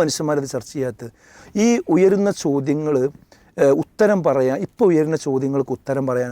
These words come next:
ആർക്കേ കഴിയുള്ളൂ അറിയാം. ശരിക്കും ഒരുപാട് ചോദ്യങ്ങൾ ഉയരുന്നുണ്ടല്ലോ. ആ ചോദ്യങ്ങൾക്ക് ഉത്തരം പറയാൻ കഴിയുക മരണാനന്തരം ഒരു ജീവിതമുണ്ട് എന്ന് വിശ്വസിക്കുന്നവർക്ക് മാത്രമേ ഈ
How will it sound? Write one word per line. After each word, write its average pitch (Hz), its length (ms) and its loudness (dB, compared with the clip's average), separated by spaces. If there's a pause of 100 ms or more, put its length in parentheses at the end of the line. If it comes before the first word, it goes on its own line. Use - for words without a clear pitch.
ആർക്കേ 113 280 -8
കഴിയുള്ളൂ 104 360 -12
അറിയാം. - 200 -20
ശരിക്കും 131 300 -12 (360)
ഒരുപാട് 147 400 4
ചോദ്യങ്ങൾ 135 360 -2
ഉയരുന്നുണ്ടല്ലോ. 107 520 -4 (220)
ആ 190 80 2 (100)
ചോദ്യങ്ങൾക്ക് 135 500 -2
ഉത്തരം 127 260 -8
പറയാൻ 113 300 -12
കഴിയുക 107 320 -14 (600)
മരണാനന്തരം 196 1000 2 (220)
ഒരു 135 120 -4 (140)
ജീവിതമുണ്ട് 120 800 -4
എന്ന് 120 260 -4
വിശ്വസിക്കുന്നവർക്ക് 123 880 -8 (120)
മാത്രമേ 127 520 -4
ഈ 120 40 -4